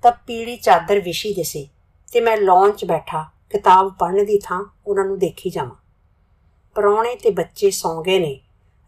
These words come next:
ਰਾਮਫਲ ਗੇਟ ਵੱਲ ਜਾ ਪਿਆ ਏ, ਪਰ ਸੋਨੀਆ ਦੇ ਕਮਰੇ ਦੀ ਬੱਤੀ ਜਗਦੀ ਏ। ਅੱਜ ਦੀ ਰਾਤ ਉਹਨੂੰ ਨੀਂਦ ਔਖੀ ਆਵੇਗੀ। ਮੈਂ ਜਾ ਕੇ ਦੇਖਦਾ ਹਾਂ। ਉਹ ਸਿਰਹਾਣੇ 'ਚ ਮੂੰਹ ਦੇਈ ਰੋ ਰਹੀ ਏ।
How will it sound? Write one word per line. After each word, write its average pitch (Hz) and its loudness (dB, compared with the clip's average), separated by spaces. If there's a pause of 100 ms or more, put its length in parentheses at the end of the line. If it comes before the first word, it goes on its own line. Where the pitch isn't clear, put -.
ਰਾਮਫਲ 190 2 (380)
ਗੇਟ 185 2
ਵੱਲ 190 2
ਜਾ 165 -2
ਪਿਆ 165 -6
ਏ, 151 -4 (340)
ਪਰ 202 -2
ਸੋਨੀਆ 180 0
ਦੇ 175 -6
ਕਮਰੇ 175 -8
ਦੀ 175 -8
ਬੱਤੀ 165 -6
ਜਗਦੀ 165 -4
ਏ। 143 -6 (720)
ਅੱਜ 202 0
ਦੀ 220 -2
ਰਾਤ 190 6 (360)
ਉਹਨੂੰ 214 2
ਨੀਂਦ 196 4 (100)
ਔਖੀ 180 -2
ਆਵੇਗੀ। 160 0 (500)
ਮੈਂ 208 2
ਜਾ 185 2
ਕੇ 202 6
ਦੇਖਦਾ 180 0
ਹਾਂ। 165 -4 (600)
ਉਹ 466 -2
ਸਿਰਹਾਣੇ 202 4
'ਚ 202 -4
ਮੂੰਹ 196 6
ਦੇਈ 185 2
ਰੋ 170 -2
ਰਹੀ 165 0
ਏ। 131 -6